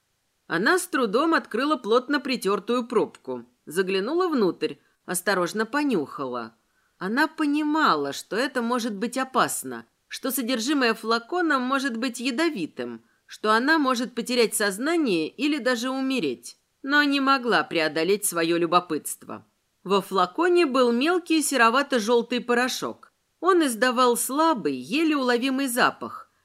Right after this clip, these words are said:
запах прошлого – запах, похожий на тот, какой издают пыльные страницы старинных книг. Нет, скорее такой запах издают цветы,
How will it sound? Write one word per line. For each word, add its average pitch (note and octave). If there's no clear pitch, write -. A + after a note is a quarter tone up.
запах C#4
прошлого – C3
запах, G3+
похожий G#3
на G3
тот, F4
какой D#4+
издают A#3+
пыльные C4+
страницы A3+
старинных A3
книг. -
Нет, A3
скорее F4
такой B3+
запах B3
издают A#3
цветы, B3